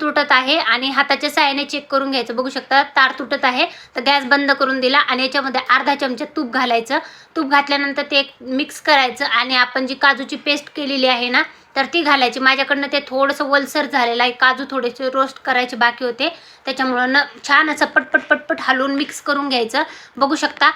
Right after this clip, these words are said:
एकदम छान असं मिक्स केल्याच्या नंतर एका कॅरी बॅगवर काढून घ्यायचं. कॅरी बॅग जे आहे ना,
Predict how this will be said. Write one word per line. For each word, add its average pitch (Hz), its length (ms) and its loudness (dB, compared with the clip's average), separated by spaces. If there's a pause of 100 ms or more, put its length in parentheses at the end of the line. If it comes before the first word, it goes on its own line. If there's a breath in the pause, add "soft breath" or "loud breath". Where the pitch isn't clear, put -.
(300 loud breath)
एकदम 269 520 2
छान 285 240 2
असं 285 180 -2
मिक्स 294 300 -4
केल्याच्या 285 400 -2
नंतर 277 340 -2 (300 loud breath)
एका 285 220 0
कॅरी 285 420 0
बॅगवर 277 380 0
काढून 302 420 2
घ्यायचं. 247 380 -2
कॅरी 277 200 2
बॅग 277 140 2
जे 277 140 -2
आहे 254 160 -2
ना, 247 60 -4